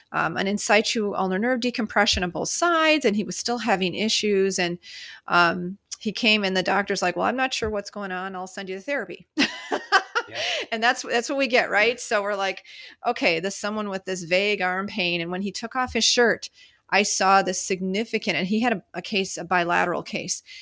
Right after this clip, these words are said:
Speaker 1: significant amount of veins. And he's like, "Well, I just, I just thought that was me."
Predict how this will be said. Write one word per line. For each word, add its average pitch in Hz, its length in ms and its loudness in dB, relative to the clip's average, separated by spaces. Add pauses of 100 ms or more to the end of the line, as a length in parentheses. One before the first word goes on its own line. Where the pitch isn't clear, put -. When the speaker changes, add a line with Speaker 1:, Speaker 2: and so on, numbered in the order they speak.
Speaker 1:
significant 214 920 2
amount 175 420 4
of 165 100 0
veins. 190 340 4
And 185 80 0
he's 208 160 0
like, 220 220 2
"Well, 226 100 6
I 330 120 6
just, 339 220 -4 (140)
I - 40 -10
just - 140 -8
thought 196 180 -4
that 170 100 -4
was 170 140 -4
me." 226 360 -4